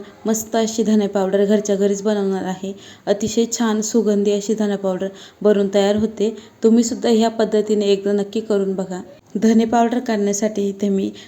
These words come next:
दोनशे पन्नास ग्रॅम धने घेतलेत. धने घेताना इंदोरी धने घ्यायचे आहेत. त्याची पावडर एकदम छान होते. आता हे मी एक दिवस उन्हामध्ये कडकडीत वाळून घेतलेले आहे. आता हे चांगले स्वच्छ करून घ्यायचे आहे.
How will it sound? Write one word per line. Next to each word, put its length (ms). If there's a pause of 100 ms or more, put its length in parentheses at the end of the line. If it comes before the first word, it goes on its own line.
दोनशे 320
पन्नास 420
ग्रॅम 220
धने 280
घेतलेत. 380 (380)
धने 320
घेताना 340
इंदोरी 440
धने 260
घ्यायचे 400
आहेत. 120 (400)
त्याची 260
पावडर 360
एकदम 360 (120)
छान 200
होते. 420 (300)
आता 220
हे 220
मी 260
एक 280
दिवस 380
उन्हामध्ये 440
कडकडीत 560
वाळून 360
घेतलेले 400
आहे. 320 (420)
आता 220
हे 180
चांगले 440
स्वच्छ 380
करून 340
घ्यायचे 360
आहे. 300